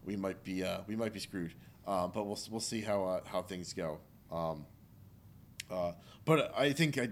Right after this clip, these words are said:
I, I think, uh, ideally, eventually, I will, uh, form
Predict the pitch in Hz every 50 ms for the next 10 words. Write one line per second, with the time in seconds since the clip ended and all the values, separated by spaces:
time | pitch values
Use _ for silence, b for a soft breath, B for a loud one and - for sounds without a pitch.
0 | - - 120 131 123 85 - - 92 95 - - 131 139 - - 156 127 - -
1 | - - - - - - 92 92 87 92 - - 117 123 - 139 139 131 113 107
2 | 104 98 - - 101 117 113 101 - - 104 101 95 - - 107 107 101 101 104
3 | 98 92 90 90 90 85 82 - - - 113 113 104 92